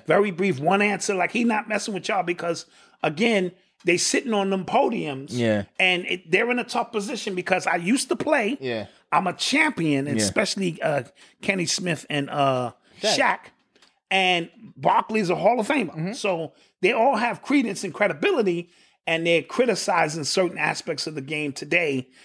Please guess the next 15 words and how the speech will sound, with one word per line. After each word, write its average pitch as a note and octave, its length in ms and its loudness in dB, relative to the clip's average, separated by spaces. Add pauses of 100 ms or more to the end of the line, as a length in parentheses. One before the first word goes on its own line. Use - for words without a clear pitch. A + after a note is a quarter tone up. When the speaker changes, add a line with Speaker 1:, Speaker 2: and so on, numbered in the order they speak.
(200)
Speaker 1:
and C#3 140 -2
some G3+ 220 2
of E3 120 -2
it F3+ 120 -2
seems F#3+ 360 -2
to F3 80 -6
be E3 320 -6 (160)
fostered G3 580 0
in D#3 120 -2
hate. C#3+ 380 -8 (280)
Now, D#3 300 0
I - 60 -2
have F3+ 200 0
no F#3+ 180 2
problem G3+ 680 -2